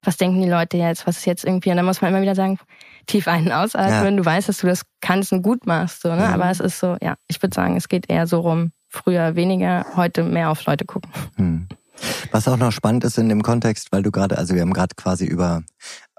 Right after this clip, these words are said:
Speaker 2: ähm, unterschiedliche Lebensplanrouten auch gesprochen. Also eigentlich ist ja ganz schön, dass daraus nichts geworden ist, weil, äh, ne, ja, deswegen sitzt du jetzt auch hier und, und bist den Weg gegangen. Und dennoch, ähm, ähm,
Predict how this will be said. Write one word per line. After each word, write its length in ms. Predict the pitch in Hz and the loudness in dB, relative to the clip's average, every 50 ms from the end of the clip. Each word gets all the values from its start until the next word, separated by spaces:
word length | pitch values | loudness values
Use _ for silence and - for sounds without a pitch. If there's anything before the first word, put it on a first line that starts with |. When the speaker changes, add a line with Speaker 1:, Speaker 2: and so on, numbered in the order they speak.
| - | -8
Speaker 2:
ähm, 240 | - 90 85 82 - - _ _ _ _ - | -6 -6 -6 -6 -8 -12 _ _ _ _ -2
unterschiedliche 1000 | 107 110 107 110 101 - 107 98 - 98 - - 98 95 92 90 90 92 90 85 - - | 0 0 2 0 0 -2 -4 -4 -4 -4 -2 0 0 0 2 2 0 0 -2 -2 -4 -4
Lebensplanrouten 1600 | 90 85 95 98 - 107 104 - - - - 101 90 87 95 92 92 95 92 90 90 - 107 107 107 - 101 95 90 92 87 80 - | -2 0 0 2 2 0 0 -2 -4 -6 -2 0 0 2 2 2 2 2 2 0 0 0 0 0 0 0 0 0 2 0 0 -2 -4
auch 260 | - - 95 92 - | -2 0 0 0 0
gesprochen. 640 | - - - - - 90 104 107 - 117 107 104 98 | -2 -4 -4 -2 0 0 0 2 2 2 2 2 2
Also 200 | 90 80 95 92 | 0 0 0 0
eigentlich 280 | - 95 98 98 - | 0 0 0 0 0
ist 140 | 104 95 - | -2 -2 0
ja 60 | 92 | 0
ganz 160 | 85 92 95 | 0 0 0
schön, 280 | - - 123 131 139 143 | 0 2 2 4 4 4
dass 160 | 120 110 - | 2 0 0
daraus 280 | - 104 98 107 107 - | 0 2 2 2 2 2
nichts 200 | 113 107 - - | 2 0 0 0
geworden 500 | 110 98 90 98 98 104 101 101 98 98 | 0 2 2 2 2 2 2 2 2 2
ist, 320 | - - 101 98 - - - | 2 0 0 -2 -4 -2 0
weil, 260 | 95 95 92 90 - | 0 2 2 2 0
äh, 200 | - - - 92 | 0 0 0 2
ne, 240 | 98 110 117 117 - | 2 2 2 2 0
ja, 160 | - - - - | 0 0 0 -2
deswegen 460 | - - - 104 - - - 87 90 92 - - - - - - | -2 -4 -6 -6 -6 -4 -4 -4 -4 -6 -8 -12 -14 -14 -14 -4
sitzt 300 | - - 139 139 - - | 0 0 0 0 0 0
du 40 | 131 | 2
jetzt 160 | 123 123 - | 2 2 2
auch 140 | 104 117 - | 2 0 0
hier 320 | - - 123 120 113 107 - | 0 0 2 2 2 2 2
und, 240 | - 92 95 - | 2 2 2 0
und 140 | - - 95 | 0 0 0
bist 200 | - 104 98 - | 0 -2 0 2
den 200 | 113 117 123 120 | 2 2 4 2
Weg 140 | 113 110 - | 2 0 0
gegangen. 420 | - 104 90 - 98 101 104 101 | 0 0 2 2 2 2 4 2
Und 180 | 87 90 95 95 - - - - - - | 2 2 0 0 -4 -8 -12 -12 -6 -2
dennoch, 300 | - 113 120 127 123 - - - | 0 2 2 2 2 0 0 0
ähm, 380 | 117 110 113 110 107 104 98 - - - _ _ _ - - | 2 2 2 2 2 2 0 -2 -6 -12 _ _ _ -10 -8
ähm, 460 | - - - - - 104 98 92 - | -4 -2 0 0 2 2 2 0 -2